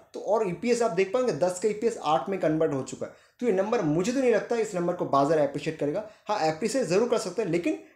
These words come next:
नेगेटिव वे में, यानी कि करेक्शन वे में। तो no doubt करेक्शन हो सकता है और अच्छे खासे भी करेक्शन हो सकता है, क्योंकि पिछली बार जो नंबर दिखाए दो दिन में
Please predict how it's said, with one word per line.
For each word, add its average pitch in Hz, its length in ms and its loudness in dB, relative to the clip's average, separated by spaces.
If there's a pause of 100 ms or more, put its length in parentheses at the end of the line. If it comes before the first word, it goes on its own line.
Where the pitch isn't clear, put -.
(140)
नेगेटिव 165 420 2
वे 139 120 2
में, 117 140 -4
यानी 185 160 2
कि 262 120 -2
करेक्शन 160 440 2
वे 117 100 -2
में। 101 180 -14 (280)
तो 196 100 2
no 160 200 4
doubt 190 200 2
करेक्शन 160 320 0
हो 131 140 -6
सकता 170 220 -4
है 185 60 -2
और - 60 -8
अच्छे - 240 -6
खासे 165 280 -6
भी 247 100 -2
करेक्शन 143 440 -2
हो 117 160 -10
सकता 117 280 -10
है, 101 60 -18 (220)
क्योंकि 180 200 -8
पिछली 196 280 -4
बार 214 200 4
जो 214 80 2
नंबर 175 300 2
दिखाए 175 320 -4 (100)
दो 170 180 2
दिन 185 180 -2
में 226 200 0